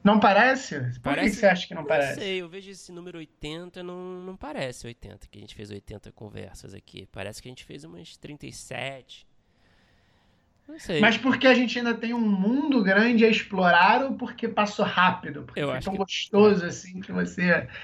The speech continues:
Speaker 1: acha que passou correndo?
Speaker 2: Olha, Filipe, é o segundo caso, vou te dizer, hein?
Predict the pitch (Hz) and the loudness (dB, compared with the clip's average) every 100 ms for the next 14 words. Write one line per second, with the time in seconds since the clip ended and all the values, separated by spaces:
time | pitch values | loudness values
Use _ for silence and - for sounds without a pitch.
0 | - - - - - - 175 - - - | -14 -14 -16 0 2 2 0 0 0 2
1 | 185 - 151 165 160 156 135 139 131 139 | 0 2 2 4 2 0 0 0 -2 -4
2 | 143 135 - - 113 135 135 - 113 131 | -2 -2 -4 -12 -8 -8 -10 -16 -12 -10
3 | 175 - 127 117 107 117 107 - 131 151 | -10 -6 -6 -4 -8 -14 -18 -18 -14 -14
4 | 139 120 113 110 113 | -12 -12 -12 -12 -16